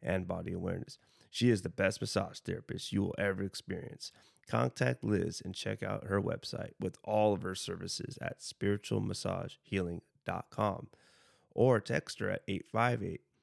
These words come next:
three seven five, six nine one zero. That's eight five eight, three seven five, six nine one zero to book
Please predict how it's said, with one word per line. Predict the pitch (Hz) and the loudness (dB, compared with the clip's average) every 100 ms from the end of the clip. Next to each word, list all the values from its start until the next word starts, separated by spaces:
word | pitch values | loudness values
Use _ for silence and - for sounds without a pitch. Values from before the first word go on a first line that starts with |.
| _ - | _ -6
three | 95 | -4
seven | 107 113 123 - | 2 2 2 0
five, | - - 73 - _ _ | -4 -6 -8 -14 _ _
six | - 104 - | -2 -2 2
nine | 98 95 90 | 2 2 2
one | 90 | -2
zero. | 90 82 69 95 - - | -4 -6 -8 -10 -14 -8
That's | 123 - - - | -8 -8 -16 -12
eight | 101 - | -12 -4
five | 113 120 92 | 0 2 0
eight, | 85 - _ _ _ - | -4 -8 _ _ _ -4
three | 98 | -2
seven | - 117 123 | 2 2 2
five, | 127 - - - - _ | 0 -2 -4 -8 -12 _
six | - 107 104 - | -8 -4 -2 -2
nine | 104 98 95 | 0 0 -2
one | 95 92 | -4 -6
zero | - - - - _ | -6 -10 -12 -18 _
to | - | -4
book | - 98 | 2 2